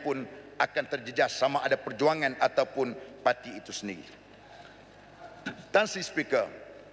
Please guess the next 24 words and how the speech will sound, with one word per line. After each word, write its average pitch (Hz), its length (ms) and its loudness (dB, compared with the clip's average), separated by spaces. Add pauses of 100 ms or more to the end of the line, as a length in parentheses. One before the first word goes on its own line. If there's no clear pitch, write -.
saya 180 240 4
ingin 143 480 -4 (440)
membawa 131 440 6
sikit 135 480 0
berkenaan 123 400 4
dengan 120 320 4
hal 139 240 4
yang 127 160 -2
berkaitan 120 480 2
dengan 113 320 0
soal 107 560 4 (560)
U 120 160 6
I 113 120 8
A. 120 180 -4 (600)
Ha, - 20 0 (180)
kerana 123 320 6
baru-baru 139 480 4
ni 170 160 0
satu 147 320 4
hari 135 160 4
bulan 131 240 4
satu 147 480 2
Pusat 135 320 4 (1400)
Asasi 123 880 0